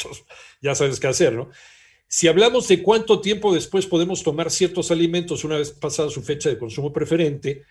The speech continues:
este margen varía según hablamos de un alimento y otro.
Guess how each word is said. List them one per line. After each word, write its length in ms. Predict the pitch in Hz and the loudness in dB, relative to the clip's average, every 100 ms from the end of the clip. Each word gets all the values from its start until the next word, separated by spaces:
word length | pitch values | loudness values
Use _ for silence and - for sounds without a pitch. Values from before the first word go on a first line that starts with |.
| _ _ | _ _
este 280 | 151 - 170 | -6 0 0
margen 440 | 151 151 165 147 | 0 -2 -4 -4
varía 560 | 131 139 156 127 123 - _ _ - | -2 2 2 2 0 -12 _ _ -8
según 600 | - 120 127 151 165 - | -6 -6 -8 -10 -12 -14
hablamos 500 | 123 127 131 135 117 | -10 -6 -6 -8 -8
de 60 | 123 | -8
un 160 | 123 | -6
alimento 720 | 120 113 110 117 113 120 117 _ | -6 -6 -8 -10 -8 -10 -12 _
y 180 | 113 101 | -16 -16
otro. 280 | 90 - | -16 -20